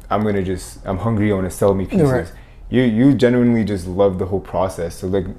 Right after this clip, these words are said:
Speaker 1: naturally you're just doing everything right without even realizing, in a sense, almost, right?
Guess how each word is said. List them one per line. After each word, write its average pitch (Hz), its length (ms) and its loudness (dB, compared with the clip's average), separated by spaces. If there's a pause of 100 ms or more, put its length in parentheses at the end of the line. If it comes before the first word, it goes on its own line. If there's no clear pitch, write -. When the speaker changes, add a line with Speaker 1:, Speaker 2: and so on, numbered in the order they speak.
Speaker 1:
naturally 104 500 -2
you're 95 80 0
just 95 360 -6
doing 107 200 0
everything 101 340 -2
right 98 200 6
without 95 300 -2
even 95 160 -4
realizing, 92 420 -2
in 87 60 -8
a 82 80 -8
sense, 85 280 -10
almost, 82 380 -10
right? 185 220 -4